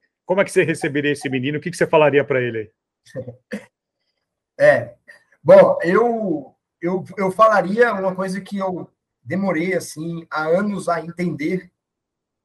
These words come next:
Speaker 2: que, que é, e, e, e entendi mesmo quebrando a cara, né?
Speaker 1: Na dor, quase
Speaker 2: Na
Speaker 1: na
Speaker 2: dor.
Speaker 1: dor.
Speaker 2: É. Que é ter um objeti-, um objetivo principal,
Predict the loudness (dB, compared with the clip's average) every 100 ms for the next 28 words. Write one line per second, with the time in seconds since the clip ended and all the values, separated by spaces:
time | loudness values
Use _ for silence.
0 | _ -20 _ _ -12 -10 -10 -8 -6 -6
1 | -10 -12 _ _ _ _ _ _ _ _
2 | _ _ -4 -4 -2 -4 -4 -6 -4 -6
3 | -8 -12 _ _ _ -14 -10 -6 -6 -6
4 | -6 -4 -4 -4 -4 -6 -6 -12 _ _
5 | _ -6 -2 2 0 0 0 2 0 -4
6 | -6 -2 0 2 2 2 -4 -12 0 2
7 | 2 0 0 0 0 -2 -10 _ -18 -14
8 | -16 _ _ 0 2 2 -4 _ _ _
9 | _ _ _ _ _ _ _ _ _ _
10 | _ _ _ -2 2 6 4 2 _ _
11 | 2 4 4 0 -8 -4 -4 -4 -4 -4
12 | -6 -12 -6 -6 -4 -6 -4 -8 -8 -12
13 | -10 0 2 2 0